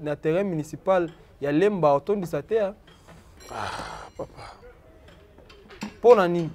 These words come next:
Speaker 2: Mm.
Speaker 1: Aosala yango te.
Speaker 2: Mm.
Speaker 1: Nzambe achangea, to eza nini?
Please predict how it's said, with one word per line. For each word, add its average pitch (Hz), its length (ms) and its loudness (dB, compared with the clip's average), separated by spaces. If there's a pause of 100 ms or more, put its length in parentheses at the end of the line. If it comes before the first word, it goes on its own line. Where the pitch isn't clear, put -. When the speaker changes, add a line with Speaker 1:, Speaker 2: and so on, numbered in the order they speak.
Speaker 2:
Mm. 151 120 4
Speaker 1:
Aosala 147 340 2
yango 135 260 -6
te. - 160 -14
Speaker 2:
Mm. 147 280 4 (560)
Speaker 1:
Nzambe 220 360 8
achangea, 185 560 4 (800)
to 202 100 8
eza 175 260 10
nini? 160 180 2